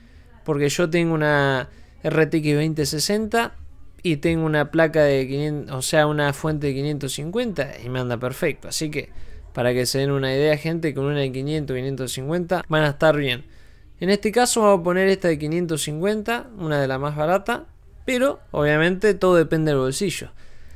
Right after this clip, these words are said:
Si ustedes tienen más plata, al igual que dije con el procesador, ponen un mejor procesador, ponen una mejor fuente para que en el futuro puedan llegar a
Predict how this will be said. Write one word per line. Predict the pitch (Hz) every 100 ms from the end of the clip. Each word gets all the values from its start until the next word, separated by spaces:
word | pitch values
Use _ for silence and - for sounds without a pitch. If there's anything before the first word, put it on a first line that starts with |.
| -
Si | - 131
ustedes | 131 139
tienen | 139 139 135
más | 143
plata, | - 175 185 214 165
al | 131
igual | 127 135
que | 135
dije | 139 143 139
con | 123
el | 120
procesador, | 127 123 127 - 139 170 214 - - - -
ponen | 127 123
un | 123 123
mejor | 123 139
procesador, | 135 139 143 - 202 247 226
ponen | 139 131
una | 131 127
mejor | 123 131 180 156
fuente | - 202 208 202
para | 127 123
que |
en | 123
el | 120
futuro | - 127 151 156 147
puedan | 143 127
llegar | 120 131 131
a | 127